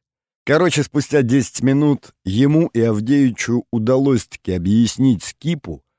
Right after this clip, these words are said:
что они смогли немного разобраться, что делать с теми самыми магическими позвонками, которые начал собирать усовершенствованный сбор трофеев Скипа.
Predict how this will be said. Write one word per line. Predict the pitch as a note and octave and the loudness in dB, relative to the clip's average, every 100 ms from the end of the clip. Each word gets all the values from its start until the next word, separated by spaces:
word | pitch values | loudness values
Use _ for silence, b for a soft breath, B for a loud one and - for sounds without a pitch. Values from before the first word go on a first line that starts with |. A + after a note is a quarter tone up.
| _ | _
что | - - D3 | -12 -2 0
они | D#3+ | 0
смогли | - D3+ D3 D3+ | -2 -2 0 0
немного | D3+ C#3+ D#3 C3+ | 2 2 2 0
разобраться, | C3 A#2+ C3 C3 C#3+ B2+ - G2+ | 0 0 0 2 2 0 -2 -6
что | F2+ - D#3 C#3+ | -6 -6 -2 -2
делать | G#2 C3 D#3+ - | 2 2 0 -2
с | - | -10
теми | - B2 A2+ | -4 -2 -2
самыми | - B2 A#2 A2 G2 _ _ - | -2 -2 0 0 -2 _ _ -4
магическими | G#2 B2 B2+ C3+ B2+ - A#2+ A#2 | -2 0 0 -2 -4 -2 0 0
позвонками, | G2+ B2 G2+ A#2+ A2 C#3+ C#3+ A#2+ | 0 -2 0 -2 -2 -2 0 0
которые | F2 F#2+ G2+ G#2 G#2+ | -2 -4 -2 -2 0
начал | A#2+ - G2 | -2 -4 -6
собирать | G2+ F#2 A2 B2+ _ _ | -4 -2 0 -2 _ _
усовершенствованный | G2 - G#2 G2+ F#2 - B2+ B2+ - G#2+ A2+ A2 A2 G#2+ G#2+ | -8 -4 -2 -2 -4 -2 0 0 -2 -4 -2 0 0 0 -2
сбор | F#2 D#2 F2+ G2+ | -4 -6 -4 -4
трофеев | - F#2+ E2 F#2+ F#2+ F2+ - _ | -4 -8 -6 -4 -2 -4 -8 _
Скипа. | - - _ A2 - C#2+ | -16 -16 _ -4 -4 -8